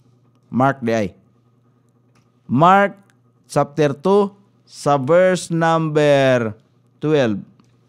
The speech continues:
Mao ning giingon diri sa pulong sa Ginoo. And immediately he arose, took up the bed, and went forth before them all, insomuch that they were all amazed.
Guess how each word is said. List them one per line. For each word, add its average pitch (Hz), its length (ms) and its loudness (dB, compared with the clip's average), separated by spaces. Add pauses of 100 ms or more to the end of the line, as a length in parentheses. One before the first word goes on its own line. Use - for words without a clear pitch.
Mao 120 160 -4
ning 143 160 -2
giingon 147 320 -4
diri 135 160 -4
sa 123 140 -6
pulong 131 340 0
sa 117 80 -6
Ginoo. 120 320 -2 (2000)
And 214 300 4
immediately 190 960 0 (180)
he 165 240 -2
arose, 170 560 -2 (240)
took 247 300 2
up 196 320 2
the 135 420 2
bed, 117 400 0 (320)
and 151 240 2
went 226 320 2 (240)
forth 208 480 0
before 160 720 0 (260)
them 135 400 0
all, 170 400 2 (720)
insomuch 175 800 0 (320)
that 190 400 2
they 170 240 4
were 226 240 2
all 180 160 4
amazed. 175 560 -2